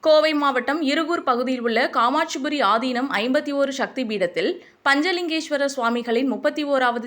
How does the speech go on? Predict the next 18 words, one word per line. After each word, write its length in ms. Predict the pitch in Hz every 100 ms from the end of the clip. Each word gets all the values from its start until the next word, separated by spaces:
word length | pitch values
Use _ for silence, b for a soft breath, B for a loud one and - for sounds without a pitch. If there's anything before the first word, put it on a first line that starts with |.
| 202
ஜெயந்தி 320 | 196 226 269
விழா 260 | 202 190
மிக 260 | 277 208 277
சிறப்பாக 520 | 269 226 262 311 233
நடைபெற்றது. 720 | 185 170 170 156 208 208 - B B
இந்நிகழ்ச்சியின் 640 | B 277 269 277 277 269 269
சிறப்பு 360 | 262 269 294
விருந்தினராக 760 | 233 240 262 247 202 196 240 302
பா 200 | 208 247
ஜ 180 | 330
க 140 | 330 311
மாநில 400 | 254 240 247 247
முன்னாள் 320 | 208 240 262
தலைவர் 340 | 254 226 220
அண்ணாமலை 500 | - 180 247 269 214
கலந்து 300 | 202 180 196
கொண்டு 220 | 190 202 -
சிறப்பித்தார். 560 | 180 175 175 - -